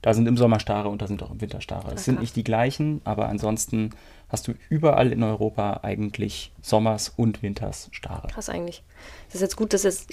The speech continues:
Speaker 2: erst jetzt zu wissen, dass es gestern komplett die teeny und unverbandelten Stare waren. Da hätte ich mehr Respekt gehabt, wenn es hier die <laughs> marodierenden Stare sind, die da am Himmel herumziehen. Gut, dass die uns nicht angegangen sind. <laughs>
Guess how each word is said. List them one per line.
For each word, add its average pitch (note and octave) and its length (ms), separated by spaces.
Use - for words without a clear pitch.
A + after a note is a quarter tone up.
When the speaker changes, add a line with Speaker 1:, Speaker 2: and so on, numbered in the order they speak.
Speaker 2:
erst F#3 200
jetzt - 260
zu D#3 120
wissen, G#3 380
dass F#3 180
es - 140
gestern F#3+ 440
komplett F#3+ 400
die G3+ 200
teeny A3 480
und F#3 320
unverbandelten F#3+ 800
Stare F#3 400
waren. E3+ 260
Da F#3 60
hätte F3+ 180
ich - 80
mehr F#3+ 160
Respekt F#3+ 360
gehabt, E3 280
wenn G3 60
es - 80
hier G3+ 100
die F#3+ 140
<laughs> - 360
marodierenden G#3 560
Stare G#3 400
sind, G#3+ 280
die A3 60
da G3 140
am G3+ 80
Himmel G#3 220
herumziehen. G3+ 680
Gut, G3 140
dass F#3+ 140
die F#3+ 100
uns G3 160
nicht - 220
angegangen E3+ 420
sind. E3+ 320
<laughs> A#2 100